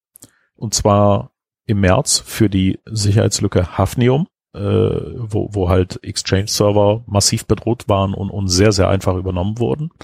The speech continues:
Ähm, und einmal für Log four J, das war die Sicherheitslücke in dieser, äh,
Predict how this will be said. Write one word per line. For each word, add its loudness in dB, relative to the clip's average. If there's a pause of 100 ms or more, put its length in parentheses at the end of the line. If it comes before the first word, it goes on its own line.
(600)
Ähm, 4
und 0
einmal 4
für 2
Log 0
four 2
J, 2
das 0
war 2
die -2
Sicherheitslücke 0
in -4
dieser, 2 (180)
äh, -2